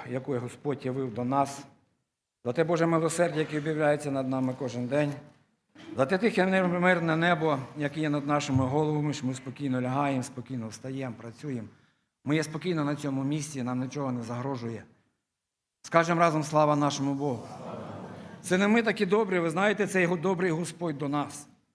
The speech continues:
Це Господь добрий до нас, це Господь являє свою любов, свою милість до кожного живущого на цій землі.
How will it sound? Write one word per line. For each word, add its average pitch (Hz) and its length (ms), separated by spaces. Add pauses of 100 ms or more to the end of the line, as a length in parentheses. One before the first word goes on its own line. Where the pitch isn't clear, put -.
(1400)
Це 196 100
Господь 220 400
добрий 208 280
до 202 140
нас, 220 240
це - 260
Господь 220 560
являє 208 500
свою 220 320
любов, 208 400
свою 208 280
милість 208 460 (420)
до 170 140
кожного 202 500
живущого 202 480
на 190 140
цій 196 180
землі. 180 640